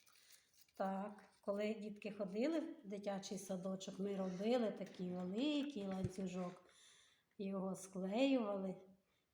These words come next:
і прикрашали свою групову кімнату. Так, а ви можете свою кімнату вдома прикрасити ось таким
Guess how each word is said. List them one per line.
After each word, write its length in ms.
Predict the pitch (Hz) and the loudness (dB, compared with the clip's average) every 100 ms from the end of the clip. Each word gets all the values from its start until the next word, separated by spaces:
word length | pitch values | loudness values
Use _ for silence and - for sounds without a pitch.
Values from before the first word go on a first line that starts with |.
| - | -6
і 360 | 214 190 175 190 196 - _ - _ _ _ | 0 0 -2 -6 -14 -16 _ -20 _ _ _
прикрашали 720 | - 190 185 180 - 196 247 285 | -4 -4 -2 -4 -4 0 2 2
свою 480 | 285 214 180 202 277 | 0 -4 -2 2 2
групову 560 | 240 196 196 180 202 | 2 0 -2 -2 -2
кімнату. 800 | 240 269 254 185 180 180 - 185 - - - _ _ - _ - - - _ _ - - | 0 2 4 4 2 -2 -4 -8 -4 2 2 _ _ -20 _ -20 -20 -20 _ _ -20 -8
Так, 600 | 220 180 180 196 220 - - - _ - | -4 -2 -2 0 -2 -6 -16 -20 _ -12
а 140 | 196 | -8
ви 200 | 175 269 | 0 6
можете 520 | 359 311 185 185 - 170 - _ _ _ _ _ _ _ | 8 8 4 -4 -6 -14 -16 _ _ _ _ _ _ _
свою 520 | - 294 359 277 269 | -6 4 6 6 4
кімнату 840 | 262 247 240 240 240 - 233 226 - - | 2 2 4 4 0 -2 -2 -2 -8 -12
вдома 520 | 196 190 214 214 214 | -6 -2 2 2 0
прикрасити 960 | 208 214 202 196 196 196 - 220 - 190 - - - - _ _ - - | -2 -6 -4 -2 -2 -2 -4 -10 -10 -12 -14 -20 -20 -20 _ _ -20 -20
ось 160 | - 190 | -14 -14
таким 680 | - 190 180 233 277 311 - | -8 -10 -4 0 4 2 0